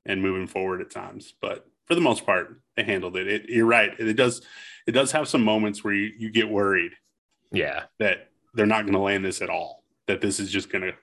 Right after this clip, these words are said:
Speaker 1: collapse, and it gets a little wobbly, uh, but they pull through. So I still like it.
Speaker 2: Yeah, I felt like they, even though it's a, because it's a series,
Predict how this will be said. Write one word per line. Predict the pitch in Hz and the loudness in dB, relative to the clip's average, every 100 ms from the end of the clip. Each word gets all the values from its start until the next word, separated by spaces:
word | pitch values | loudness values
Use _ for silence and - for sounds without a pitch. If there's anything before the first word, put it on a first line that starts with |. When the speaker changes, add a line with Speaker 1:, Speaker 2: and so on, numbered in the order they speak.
| _ | _
Speaker 1:
collapse, | - 95 90 90 - - - | -6 -2 -2 -4 -6 -14 -12
and | 107 95 87 92 | -8 -6 -6 -10
it | - _ _ _ _ _ _ _ _ _ - | -20 _ _ _ _ _ _ _ _ _ -6
gets | 165 | -2
a | 165 | 2
little | 160 139 | 4 6
wobbly, | 120 120 131 160 - _ - - _ _ | 6 6 6 4 0 _ -20 -20 _ _
uh, | 123 107 101 95 - | -4 -2 -4 -8 -6
but | - | -2
they | 127 | -2
pull | 127 110 | 2 2
through. | 98 95 104 - | 2 0 -2 -8
So | - 120 101 98 - - - - _ _ _ _ - | -6 -2 -2 -4 -16 -20 -20 -20 _ _ _ _ -8
I | - | -8
still | - 104 | -8 -10
like | - - - | -10 -14 -20
it. | - - _ - - | -20 -20 _ -20 -6
Speaker 2:
Yeah, | 107 101 101 | 2 4 4
I | 110 | 2
felt | 175 208 | -2 -2
like | - | -2
they, | - 107 65 - | 2 2 2 2
even | 131 139 | 2 2
though | 123 113 | 2 2
it's | 107 - | 0 0
a, | 87 82 82 _ _ _ _ _ _ _ _ _ - - _ - | 2 0 -2 _ _ _ _ _ _ _ _ _ -20 -20 _ -4
because | 113 - 113 113 | -4 0 0 0
it's | 98 92 | -2 2
a | 90 | 2
series, | 87 - 143 98 85 82 - - | 0 -2 2 2 2 -2 -4 -12